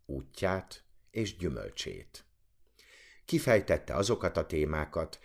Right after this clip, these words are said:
melyek mindezekben a tanításokban megjelennek. Az új fordítási iskolák legmagasabb jógatantrája és az ősi hagyomány iskolájának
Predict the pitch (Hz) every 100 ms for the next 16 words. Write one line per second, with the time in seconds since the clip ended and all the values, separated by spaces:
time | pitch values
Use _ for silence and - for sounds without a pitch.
0 | - - 113 117 110 - 85 76 73 80
1 | 76 90 85 - 71 58 - 62 - 62
2 | 60 60 64 73 67 71 69 67 67 67
3 | - - _ _ _ - - - - 101
4 | - 160 147 131 120 117 101 101 98 90
5 | - 71 82 - 90 87 82 - 90 98
6 | 85 82 76 - 65 60 76 101 92 90
7 | - 85 - 87 82 85 85 85 - -
8 | - _ - 127 107 65 64 - 127 117
9 | - 101 92 95 90 90 85 92 - -
10 | 95 92 92 92 92 95